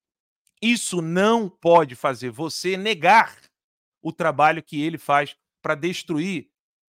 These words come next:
todo esse processo revolucionário dentro da igreja. Ao fazer isso e ao fazer jornalismo, o Bernardo Kister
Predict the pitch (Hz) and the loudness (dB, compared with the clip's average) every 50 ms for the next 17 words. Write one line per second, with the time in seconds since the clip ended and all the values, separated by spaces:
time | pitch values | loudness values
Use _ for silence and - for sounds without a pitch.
0 | _ _ _ _ _ _ _ _ _ _ _ _ - 214 226 247 208 196 190 170 | _ _ _ _ _ _ _ _ _ _ _ _ -4 -2 -2 -2 -2 -2 -4 -4
1 | - - - 165 135 - - 160 156 - - 120 143 156 151 160 160 156 - - | -6 -8 -8 -8 -6 -6 -6 -8 -8 -8 -10 -10 -10 -8 -8 -8 -8 -10 -10 -10
2 | 156 143 143 147 147 135 139 147 151 156 156 143 110 120 131 135 123 - - _ | -8 -6 -6 -6 -6 -8 -12 -12 -10 -10 -8 -6 -6 -6 -6 -6 -8 -12 -18 _
3 | _ _ _ _ _ _ _ _ _ _ - 180 220 254 247 - - 220 185 151 | _ _ _ _ _ _ _ _ _ _ 4 6 6 6 4 0 -2 -2 -2 -2
4 | 123 180 190 165 165 160 139 - - 107 92 - - 143 151 156 170 214 254 247 | -2 -4 -4 -4 -6 -8 -10 -12 -14 -18 -20 -18 -14 -8 -2 0 2 2 2 0
5 | - 208 180 139 127 147 123 - _ _ - 113 101 - 120 180 240 247 196 196 | -2 -6 -8 -8 -8 -10 -10 -12 _ _ -16 -12 -8 -2 2 4 4 2 2 -4
6 | 185 165 131 117 120 156 208 254 254 190 123 104 92 85 _ _ _ _ _ _ | -6 -4 -4 -4 -6 -6 -6 -6 -6 -8 -10 -12 -16 -18 _ _ _ _ _ _
7 | _ _ _ _ _ _ _ _ _ _ _ _ _ _ _ _ _ _ _ _ | _ _ _ _ _ _ _ _ _ _ _ _ _ _ _ _ _ _ _ _
8 | _ _ _ _ _ _ _ _ _ _ - 127 135 151 147 151 151 143 127 120 | _ _ _ _ _ _ _ _ _ _ -12 -8 -6 -4 -2 -2 -2 -4 -6 -10
9 | - 160 165 139 - - 101 - | -14 -14 -14 -14 -14 -16 -16 -18